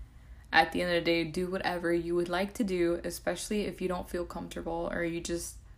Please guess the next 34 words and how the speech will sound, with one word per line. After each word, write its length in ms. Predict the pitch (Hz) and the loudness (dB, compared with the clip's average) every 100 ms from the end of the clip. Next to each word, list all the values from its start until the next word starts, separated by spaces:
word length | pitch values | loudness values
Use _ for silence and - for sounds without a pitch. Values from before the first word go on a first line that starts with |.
| - | -18
simply 400 | - 202 202 202 | -4 0 2 2
wanna 240 | 196 180 170 | 2 0 0
take 260 | - 175 | -2 -2
time 320 | - 170 170 170 | -2 -4 -4 -2
for 140 | 165 | 0
yourself, 560 | 156 156 - - - - | 2 0 -2 -2 -4 -10
because 320 | - 175 170 | -4 -4 -2
taking 300 | 214 226 226 | 0 4 4
time 220 | 214 208 | 2 -2
for 100 | 202 | -2
yourself 480 | 202 202 185 185 180 - - - - | -2 -2 0 0 -4 -14 -20 -10 -4
and 120 | 185 | 0
saying 280 | 190 185 180 | 2 0 2
no, 380 | 170 165 170 - - - - - | 0 0 -2 -6 -20 -20 -20 -2
that's 260 | - 220 220 | 4 4 6
an 80 | 226 | 6
act 220 | 208 208 | 6 2
of 80 | 202 | 0
self-love, 540 | 190 196 - 196 185 | 2 2 4 4 4
as 140 | 175 175 | 0 -2
I 60 | |
mentioned 380 | 175 175 - 175 | -4 -4 -6 -6
before. 500 | 170 - 180 175 - - - - - - 185 | -6 0 2 2 -2 -8 -20 -20 -20 -8 -4
Um, 500 | 175 180 - 233 - 202 | -2 -2 -6 -8 -6 -2
going 360 | 175 220 247 247 | 4 6 8 8
off 360 | - 208 214 - - | 8 8 6 -4 -6
the 260 | 180 185 | 2 4
idea 420 | 175 165 180 185 | 4 4 4 4
of 180 | 185 175 | 4 2
saying 400 | - 190 180 170 | 0 0 2 0
no 400 | 170 175 180 190 - - - - - - - - - - - | -2 -2 -4 -6 -12 -20 -20 -20 -20 -20 -20 -20 -12 -12 -2
is 280 | 190 180 175 | 2 2 0
placing 520 | - 196 196 202 190 | 0 4 4 4 4
boundaries. 800 | 170 175 185 175 156 120 - - | 4 4 4 2 0 0 -4 -10